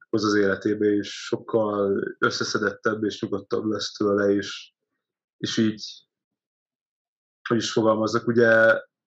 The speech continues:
az ember szerintem legtöbbször ilyen autopilóta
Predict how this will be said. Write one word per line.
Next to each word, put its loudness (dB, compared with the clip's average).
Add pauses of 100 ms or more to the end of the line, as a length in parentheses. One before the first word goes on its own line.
(240)
az 0
ember 4
szerintem 0
legtöbbször -2
ilyen 0
autopilóta -2